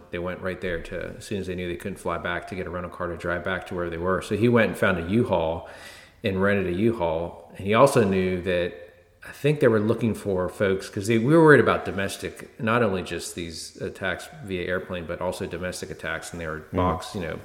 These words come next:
Speaker 1: big trucks. They were worried about being loaded up. And so he drove back, I think it was from Texas to Maryland, and he opened up the back of the U-Haul so you could see it. So a police car pulled up behind him, you know, they could see there was nothing back there,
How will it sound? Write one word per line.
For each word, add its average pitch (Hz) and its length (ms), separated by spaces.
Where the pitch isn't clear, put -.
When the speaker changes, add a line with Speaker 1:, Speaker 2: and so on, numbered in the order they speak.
Speaker 1:
big 90 240
trucks. - 400
They 90 100
were 82 60
worried 85 240
about 82 220
being 87 200
loaded 85 260
up. 85 380
And - 100
so 92 280
he 110 360
drove 117 400
back, 101 300
I 110 40
think 101 140
it 101 40
was 92 100
from 90 180
Texas - 560
to 101 80
Maryland, 90 640
and 95 180
he 87 480
opened 104 280
up 101 140
the 95 60
back 101 260
of 107 80
the 95 80
U-Haul 90 420
so - 120
you 92 60
could 87 120
see 98 180
it. 87 80
So - 160
a 80 40
police 92 260
car 87 140
pulled 90 200
up 85 80
behind 87 360
him, 82 280
you 98 100
know, 82 60
they 82 100
could 85 140
see 90 180
there 80 120
was - 120
nothing 85 280
back 82 260
there, 82 260